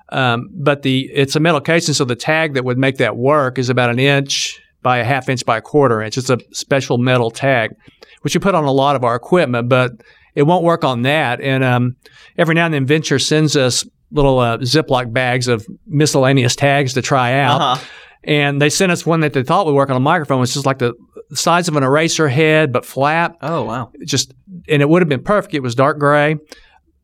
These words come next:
Speaker 1: but you had to be about an inch and a half from the reader for it to actually see it. It's made for items going down a conveyor belt, and there's a, there's a reader right above the conveyor
Speaker 2: Right.
Speaker 1: belt.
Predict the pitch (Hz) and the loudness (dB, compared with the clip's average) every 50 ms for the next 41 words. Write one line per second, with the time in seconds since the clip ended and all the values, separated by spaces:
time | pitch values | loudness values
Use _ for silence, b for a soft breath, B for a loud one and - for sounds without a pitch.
0 | _ - 139 160 156 143 139 135 139 151 139 151 175 - 143 151 147 139 135 131 | _ -4 0 2 2 2 0 -2 -2 0 0 0 0 0 0 0 2 2 2 0
1 | 123 123 123 147 156 - 160 131 123 113 135 147 147 - 143 123 117 120 123 135 | -2 -2 -2 -2 -2 0 0 0 0 0 0 0 0 0 -2 -2 -2 0 2 2
2 | 156 156 143 117 110 113 117 113 110 - _ 127 123 - _ _ _ - 147 127 | 2 2 2 2 0 -2 -2 -4 -8 -12 _ -20 -20 -20 _ _ _ 0 0 0
3 | 127 123 117 123 123 123 - 110 107 - - - 160 139 123 123 - - 151 151 | 2 0 0 0 -2 -4 -6 -8 -6 -4 0 2 2 2 2 2 0 0 0 0
4 | 151 139 - 151 127 123 131 131 _ - 139 143 151 143 139 131 - 156 147 139 | 0 0 2 2 2 2 0 -4 _ -4 -2 -2 0 0 -2 -2 0 2 2 4
5 | 135 143 135 127 127 123 123 117 131 135 139 135 135 127 123 135 135 135 139 135 | 2 2 0 -2 -2 -2 -2 0 2 2 2 2 2 0 0 0 2 2 0 0
6 | 131 123 123 123 117 131 123 127 - - - - - 143 131 131 127 123 139 151 | 0 0 0 0 0 0 -2 -2 -4 -12 -14 -4 -2 0 0 2 2 4 4 4
7 | 151 139 123 120 123 131 135 131 127 123 135 131 123 131 - 127 120 120 127 127 | 4 2 2 0 0 0 0 -2 -2 0 0 0 0 -2 -2 -2 -2 0 2 2
8 | 131 127 113 113 117 120 117 113 - - B | 4 4 2 2 2 0 0 0 -2 -8 B